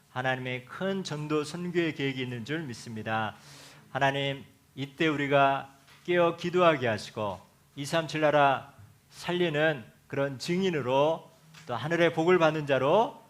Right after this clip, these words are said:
축복하시고 인도하여 주옵소서. 또 오늘 또 기쁜 마음, 감사하는 마음으로 또 모여서 예배하고 또 은혜 받고 우리가 헌신하고 헌금할 때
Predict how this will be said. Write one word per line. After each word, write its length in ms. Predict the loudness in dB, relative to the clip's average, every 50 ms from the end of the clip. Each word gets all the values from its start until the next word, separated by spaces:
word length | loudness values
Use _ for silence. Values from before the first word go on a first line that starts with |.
| _ _ _
축복하시고 680 | -14 -12 -12 -4 -2 2 2 2 2 2 -2 -4 -6 -4
인도하여 640 | -4 -4 -2 0 2 4 4 4 4 4 2 2 0
주옵소서. 720 | -2 -6 -6 -6 -8 -10 -12 -8 -4 -2 -2 -2 -4 -6 -10 -16 -20 -20 -20 -18 _
또 100 | -6 -4
오늘 480 | -2 0 2 2 2 2 0 -2 -4 -10 -18 _ _ _
또 320 | -4 -2 0 2 2 0 0
기쁜 300 | -4 -4 -4 -2 0 4
마음, 260 | 6 6 6 6 4
감사하는 520 | 0 0 0 0 0 0 0 0 0 2 2
마음으로 560 | 2 2 2 2 0 0 0 0 0 -2 -4 -10 -18 _ _ _ _ _ _ _ _ _ _ _ _
또 280 | -4 -2 -2 -2 -2 0
모여서 460 | 2 4 6 6 6 4 2 0 0
예배하고 840 | 2 2 2 4 4 4 4 4 2 0 -2 -2 -2 -2 -2 -6 -10 -18 _ _ _ _ _ _
또 180 | -8 -4 -2 0
은혜 180 | 2 2 2
받고 640 | 2 2 0 -2 -4 -2 0 0 0 0 -2 -6 -12 _ _ _ _ _ _ _
우리가 200 | -8 -4 -4 -2
헌신하고 960 | 0 0 -2 -2 -2 -2 0 2 2 2 4 2 2 2 2 0 -2 -6 -14 -8 -4
헌금할 500 | -2 -2 0 0 0 0 0 -2 -4 -4
때 360 | -4 -4 -2 -2 -4 -6 -10